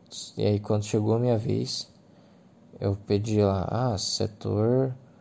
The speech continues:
D, mancha verde", né, na torcida organizada. Fui bem claro. E a véia,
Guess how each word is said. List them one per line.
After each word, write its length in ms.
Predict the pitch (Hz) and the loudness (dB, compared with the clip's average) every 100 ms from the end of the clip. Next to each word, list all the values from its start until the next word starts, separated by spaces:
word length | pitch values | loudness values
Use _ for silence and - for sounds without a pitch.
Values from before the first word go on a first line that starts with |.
| - _ - | -20 _ -14
D, 500 | 104 110 117 127 120 127 | -6 2 4 6 4 0
mancha 440 | 104 107 107 127 | 0 0 0 -2
verde", 680 | 123 117 127 127 147 - - - - - - - _ _ - - - - - - | -2 0 2 0 -4 -14 -20 -20 -20 -20 -20 -20 _ _ -20 -20 -20 -20 -16 -6
né, 220 | 101 107 107 101 | -4 -4 -4 -4
na 160 | 101 | -4
torcida 420 | 101 95 - 104 107 | -2 -4 -4 -4 -4
organizada. 800 | 107 107 117 117 123 131 104 - - - - _ | -2 -4 -2 -2 0 0 -4 -14 -20 -20 -20 _
Fui 180 | - 101 | -4 -2
bem 240 | 98 113 | 0 -2
claro. 460 | 131 123 117 104 - - - - - - - - - - - - - - | 0 0 2 0 -4 -18 -20 -20 -20 -20 -20 -20 -20 -20 -20 -20 -14 -2
E 100 | 107 | 0
a 100 | 104 | 2
véia, 560 | 104 95 107 117 131 | 2 4 4 2 0